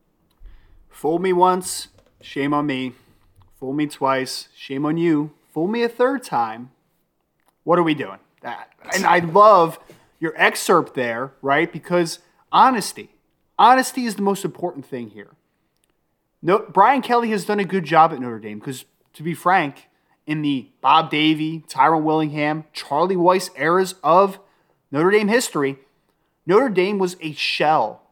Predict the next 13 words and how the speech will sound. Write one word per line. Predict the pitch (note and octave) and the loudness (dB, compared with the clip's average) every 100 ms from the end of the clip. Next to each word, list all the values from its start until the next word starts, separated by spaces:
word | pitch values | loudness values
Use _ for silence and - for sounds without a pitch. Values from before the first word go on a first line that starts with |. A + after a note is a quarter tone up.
| - | -16
of | B2+ | -8
what | C3 C3 | -4 -4
they | B2 | -4
had | A2 A#2 G2+ | -6 -6 -6
been. | - - _ _ _ _ | -14 -20 _ _ _ _
Because | D3+ D3+ E3 | -8 0 0
we're | E3 A#3 | 2 2
talking | - F3 D#3 E3 | 4 4 2 -2
about, | D3 C#3+ D3 D3 - _ _ _ - | -4 4 4 4 0 _ _ _ -10
despite | E3 - - A3 C4 - - | -6 -4 2 2 2 -6 -6
them | E3 E3+ | -2 0
not | E3+ F#3 F#3 | 4 2 2
being, | F#3+ F#3 D#3+ | -2 -2 -2